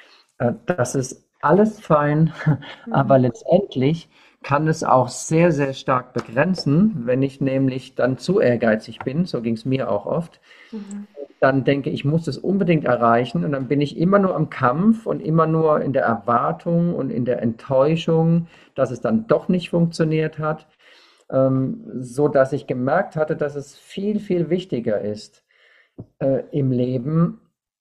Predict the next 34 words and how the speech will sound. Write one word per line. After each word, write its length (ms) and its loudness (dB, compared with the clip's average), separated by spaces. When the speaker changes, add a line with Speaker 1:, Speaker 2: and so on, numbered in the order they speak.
Speaker 1:
das 400 -2
Ziel 520 -2
zwar 300 0
zu 140 -4
setzen, 640 -6
aber 240 0
dann 260 2
komplett 460 -4
loszulassen, 880 -6
ohne 360 -2
Erwartung. 800 -4
No 500 0
Speaker 2:
Mhm. 100 -4
Speaker 1:
attachment 520 -4
to 100 -2
the 180 0
outcome. 580 -6
Völlig 420 2
Speaker 2:
Ja. 60 -2
Speaker 1:
laufen 360 4
lassen, 420 0
was 180 0
auch 240 0
immer 500 2
entsteht 680 -4
in 160 -8
dem 160 -6
Moment. 480 -8
Und 280 2
das 180 -2
Leben 400 2
hat 140 0
immer 320 -4
recht. 380 -8